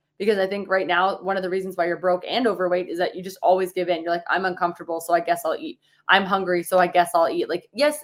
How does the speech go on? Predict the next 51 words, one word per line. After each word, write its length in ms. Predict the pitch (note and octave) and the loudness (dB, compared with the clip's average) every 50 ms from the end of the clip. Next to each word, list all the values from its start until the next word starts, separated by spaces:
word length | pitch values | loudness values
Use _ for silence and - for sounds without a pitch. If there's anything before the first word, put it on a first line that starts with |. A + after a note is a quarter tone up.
| - A3+ | -4 -2
if 100 | A#3 A3 | 0 0
you're 120 | G#3 F#3+ | 0 0
hungry, 360 | F#3+ G3+ G3+ F#3+ F3 E3+ - _ | 0 -2 -4 -2 -4 -6 -8 _
eat. 220 | - F3+ E3+ - - | -8 -10 -10 -6 -6
I'm 80 | - F3+ | -2 0
not 220 | F#3+ F3+ - - | 0 0 0 0
saying 200 | - F#3+ F3+ E3+ | -4 -4 -4 -4
not, 300 | D#3 - - C4 - - - - _ _ _ _ - | -2 2 4 4 4 4 0 -10 _ _ _ _ 4
but, 160 | - A3 - | 6 6 8
like, 260 | G#3 G3 F#3 F3+ - - _ _ _ - - | 8 6 6 6 2 -4 _ _ _ -2 0
if 180 | A3 A3 A3+ | 0 2 4
you're 160 | A3+ G#3+ - | 2 2 4
also 380 | - G3 G#3+ G#3+ G#3+ - G#3 F#3+ | 4 4 4 4 2 -2 -4 -4
just, 260 | F3+ G3 G3 F#3 - | -2 -4 -6 -4 0
like, 180 | F#3 E3+ E3+ - | -2 -2 -2 -2
craving 480 | - - A3 C4 C4 G#3 G3 F#3 F3+ | -4 0 0 0 0 -2 -4 -4 -4
things, 380 | F3+ E3 F3+ F3+ F3 F3 F3 - | -4 -2 -2 -2 -2 -4 -6 -8
you 80 | G3 F#3 | -4 -2
don't 180 | G#3 G3 D3+ | -2 -2 0
necessarily 400 | F3 F#3+ F#3 - F#3+ F#3 F3+ F3+ | -4 -6 -6 -4 -2 -2 -2 -2
have 260 | - - D#3+ E3+ E3 | -2 0 -2 -2 -2
to 80 | - E3+ | -4 -4
go 100 | - F3 | -4 -4
have 240 | E3 E3 D#3+ E3+ E3+ | 0 0 0 0 0
an 100 | E3 E3 | -4 -8
entire 480 | D#3+ E3 - - F3+ E3+ E3+ E3+ E3+ | -8 -10 -6 -2 0 0 0 -2 -6
chocolate 440 | D#3 - - F3+ F3 E3 - E3 - | -8 -4 0 0 0 0 -2 -8 -4
bar 220 | - D#3+ D#3+ E3 D#3+ | -2 0 0 0 -2
just 200 | - D#3+ - - | -4 -8 -8 -8
because 240 | E3+ F3 F#3 F3 - | -8 -6 -6 -8 -8
you're 100 | F3 D#3+ | -8 -12
craving 400 | - - F3 F3 F3+ F#3 A2+ A2+ | -6 -4 -2 -2 -2 -4 -8 -10
something. 480 | - G2+ G2+ - - - D2+ - - _ _ _ _ _ - - - | -8 -8 -10 -10 -12 -16 -18 -18 -18 _ _ _ _ _ -10 -2 -2
Like, 140 | G3+ G3 | -2 -2
you 100 | F#3+ G#3+ | -2 -2
can 140 | G#3 G#3+ G3 | -2 -2 0
have 260 | F#3+ F#3+ F#3 F3+ - - | 2 2 2 2 0 -4
fruit 360 | - G#3 G#3+ G#3 G#3 G3 - | -2 2 2 4 4 2 0
and 120 | D3+ F#3 F#3+ | -4 -4 -2
a 20 | |
little 240 | F3+ F#3+ F#3 F#3 F#3 | -2 -2 -2 -2 -2
bit 120 | F#3 F3 | -4 -6
of 80 | F3 F3 | -8 -2
chocolate 480 | - A#3 A3 G#3 G#3 G#3 G3+ F#3+ - - | 2 4 4 4 4 2 0 0 0 0
and, 100 | - F3 | -2 -4
like, 160 | F3 E3+ E3 - | -4 -6 -6 -8
some 140 | - E3 | -14 -14
crackers 560 | - - G#3 G3+ G3 G3 - F#3 F#3 F3 E3+ E3+ | -2 2 2 2 2 2 0 -2 -2 -2 -4 -4
and, 80 | E3+ | -8
like, 140 | E3 D#3+ D#3 | -8 -8 -8
whatever, 600 | - F3+ G#3 B3+ C#4 C4 G3+ F#3 F3+ F3+ F3 F3 | -6 -2 2 4 4 4 4 4 2 2 2 0